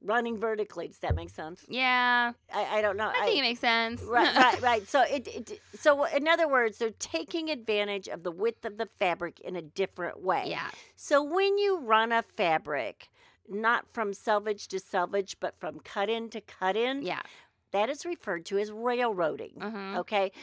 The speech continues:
Speaker 1: So that means it could go on forever and ever and ever and
Speaker 2: Yep,
Speaker 1: ever
Speaker 2: yep,
Speaker 1: and
Speaker 2: yep.
Speaker 1: ever, right?
Speaker 2: As long as your bolt is
Speaker 1: As long as
Speaker 2: long,
Speaker 1: lo-, as long
Speaker 2: right?
Speaker 1: as that bolt is, that's a s-,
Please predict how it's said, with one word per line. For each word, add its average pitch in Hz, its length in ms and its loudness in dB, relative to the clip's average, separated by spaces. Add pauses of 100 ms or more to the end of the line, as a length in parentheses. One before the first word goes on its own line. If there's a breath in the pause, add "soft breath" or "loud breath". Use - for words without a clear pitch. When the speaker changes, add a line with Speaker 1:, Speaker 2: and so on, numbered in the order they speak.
(100)
Speaker 1:
So 240 180 -4
that 247 200 2
means 254 220 -2
it 226 100 -2
could 196 120 -6
go 208 160 0
on 190 160 -2
forever 180 380 -2
and 175 80 -8
ever 165 180 -6
and 165 80 -10
ever 160 200 -6
and 160 180 -8
Speaker 2:
Yep, 175 120 2
Speaker 1:
ever 160 60 -2
Speaker 2:
yep, 180 120 0
Speaker 1:
and 185 60 -2
Speaker 2:
yep. 170 120 -4
Speaker 1:
ever, - 160 -20
right? 190 340 0
Speaker 2:
As 202 160 2
long 233 260 4
as 262 120 -4
your 254 100 -2
bolt 220 420 -2 (160)
is 190 240 4
Speaker 1:
As 175 60 -6
long 220 260 6
as - 60 2
Speaker 2:
long, - 80 -2
Speaker 1:
lo-, 247 120 6
as 208 100 2
long 220 300 4
Speaker 2:
right? 269 80 2
Speaker 1:
as 247 100 -2
that 247 300 6
bolt 240 280 0
is, 240 240 -4
that's 170 240 -6
a 190 40 -6
s-, - 140 -14